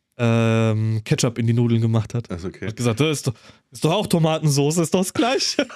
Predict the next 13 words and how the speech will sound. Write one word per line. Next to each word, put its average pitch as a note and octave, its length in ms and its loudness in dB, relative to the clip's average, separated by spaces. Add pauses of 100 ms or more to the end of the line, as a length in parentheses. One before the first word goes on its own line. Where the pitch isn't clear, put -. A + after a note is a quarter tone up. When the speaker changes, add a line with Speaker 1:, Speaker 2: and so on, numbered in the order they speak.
(300)
Speaker 1:
<laughs> - 720 -8
Dem F#3 140 0
ist, - 180 -14 (340)
dem G#3+ 220 2
ist G#3+ 140 -2
das B3 160 0
Herz D4 280 0
stehen E3 280 -2
geblieben. D#3 400 0 (680)
So, D3 360 -2 (360)
ähm, F3+ 600 2 (840)
Speaker 2:
Genau, A2 160 2
von, A#2 360 0